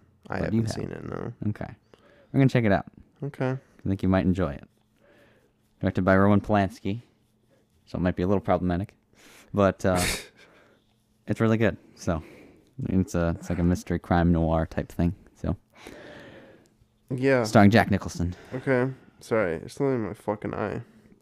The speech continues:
Speaker 2: He, he's, he's
Speaker 1: <clears throat> Wasn't my finger, by the way. <laughs>
Speaker 2: Yeah, I figured. I figured.
Speaker 1: I fingered.
Speaker 2: I, no.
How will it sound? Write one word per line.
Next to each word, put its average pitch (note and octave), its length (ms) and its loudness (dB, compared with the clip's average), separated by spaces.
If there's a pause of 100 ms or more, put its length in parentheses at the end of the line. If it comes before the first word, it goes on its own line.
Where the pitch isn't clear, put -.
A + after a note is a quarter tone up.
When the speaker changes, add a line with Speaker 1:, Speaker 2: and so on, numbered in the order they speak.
(360)
Speaker 2:
He, F2 140 -2
he's, E2 300 -4
he's - 640 -12 (460)
Speaker 1:
<clears throat> - 20 -8
Wasn't C#3 640 6
my B2 140 6
finger, G#2 340 2
by D#2+ 200 -4
the C#2 100 -6
way. A2 180 0 (120)
<laughs> - 120 -14
Speaker 2:
Yeah, F2 300 -2
I G2 80 -10
figured. - 320 -12 (420)
I G#2+ 80 2
figured. D#2+ 360 2 (1000)
Speaker 1:
I C3 80 -8
fingered. A#2 420 -2 (120)
Speaker 2:
I, G2 140 2 (180)
no. E2 460 0